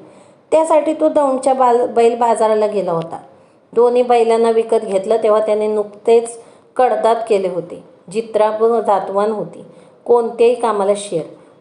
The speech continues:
नुसत्या आवाजाचा इशारा. सुबान्या मोहनेच्या पाठीला कधी आसूड शिवला नाही, कधी आपसात झुंद नाही की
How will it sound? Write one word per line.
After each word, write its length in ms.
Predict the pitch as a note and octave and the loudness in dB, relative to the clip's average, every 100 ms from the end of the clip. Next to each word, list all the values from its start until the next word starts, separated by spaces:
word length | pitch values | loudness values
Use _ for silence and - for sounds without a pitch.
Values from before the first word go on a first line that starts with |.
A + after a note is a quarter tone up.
| - | -4
नुसत्या 440 | C4 C4+ - C#4+ | -2 -2 0 2
आवाजाचा 520 | C4 B3 A#3+ A#3+ A#3+ | 2 0 2 0 2
इशारा. 460 | A#3 G3 F3 D#3 - - - - - - | 0 0 -4 -4 -8 -20 -20 -20 -8 -2
सुबान्या 400 | B3+ B3+ B3+ B3 | 2 2 2 0
मोहनेच्या 500 | B3 A#3+ B3 A#3 A#3+ | 2 2 2 0 0
पाठीला 380 | B3 A#3+ A#3+ | 0 0 -2
कधी 260 | A#3+ A#3+ A#3+ | 0 0 2
आसूड 400 | A3+ G#3 A#3+ A#3 | 2 2 -2 -2
शिवला 400 | A3+ A#3 G#3 G3+ | 0 0 2 0
नाही, 160 | G#3 - - - _ _ - | -2 -8 -12 -20 _ _ 0
कधी 240 | A#3+ A#3 | 0 4
आपसात 420 | A3+ G#3+ G#3+ A#3+ | 4 2 2 0
झुंद 440 | A#3 G3+ A3 A#3 A#3 | 0 -2 -2 0 2
नाही 300 | A#3+ A3 A3 | 2 0 -2
की 140 | A#3+ | -2